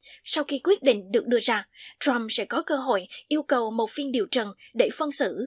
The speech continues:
tính hợp lý của quyết định, nhưng nỗ lực này có thể sẽ bất thành. Cũng vào ngày hôm qua,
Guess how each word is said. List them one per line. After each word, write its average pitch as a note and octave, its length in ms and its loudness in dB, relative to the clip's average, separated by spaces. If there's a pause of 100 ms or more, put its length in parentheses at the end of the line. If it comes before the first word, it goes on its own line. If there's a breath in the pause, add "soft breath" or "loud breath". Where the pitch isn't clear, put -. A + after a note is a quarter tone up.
tính A3+ 200 0
hợp C#4+ 240 0
lý B3 320 -4
của G#3+ 120 0
quyết F4 240 -2
định, A#3 200 2 (420 loud breath)
nhưng A#3+ 380 4
nỗ G#3+ 140 -4
lực D#4 180 0
này G#3+ 220 -6 (180)
có C#4+ 160 -2
thể B3+ 280 -2
sẽ - 140 2
bất A#3+ 240 -4
thành. A3+ 180 -2 (2250)
Cũng C#4 300 4
vào C#4 140 0
ngày A#3+ 140 -4
hôm B3+ 160 -2
qua, A3 300 0